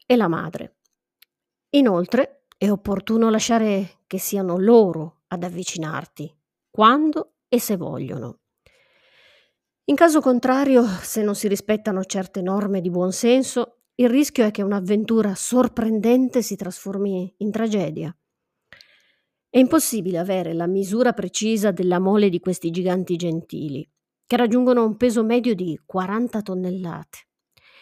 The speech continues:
Il minimo errore può rivelarsi fatale. Quando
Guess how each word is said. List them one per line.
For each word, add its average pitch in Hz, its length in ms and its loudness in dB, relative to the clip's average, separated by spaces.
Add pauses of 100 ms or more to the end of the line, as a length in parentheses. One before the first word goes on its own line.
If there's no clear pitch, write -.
(360)
Il 226 220 2
minimo 262 500 10
errore 226 380 2
può 196 160 -2 (200)
rivelarsi 190 600 -4
fatale. 156 580 -6 (1120)
Quando 240 640 4